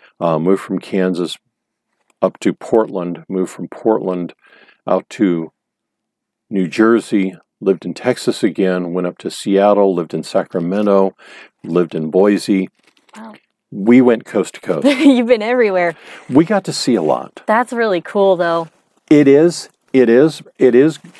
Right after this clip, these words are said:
Speaker 1: cool, but it's also bad because you never get a chance to put down roots.
Speaker 2: Yeah.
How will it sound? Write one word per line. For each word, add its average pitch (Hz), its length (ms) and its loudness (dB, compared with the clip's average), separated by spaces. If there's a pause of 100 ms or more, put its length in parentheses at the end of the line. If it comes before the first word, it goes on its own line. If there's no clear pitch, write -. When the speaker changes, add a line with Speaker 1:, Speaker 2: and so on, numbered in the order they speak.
(140)
Speaker 1:
cool, 160 320 4
but 104 220 2
it's - 140 0
also 123 500 2
bad 98 460 0
because 98 360 0
you 104 80 2
never 110 280 2
get 156 140 0
a 135 40 -8
chance - 380 -8
to - 80 -20
put - 180 -8
down 90 260 -6
roots. 76 520 -10 (140)
Speaker 2:
Yeah. 175 540 -2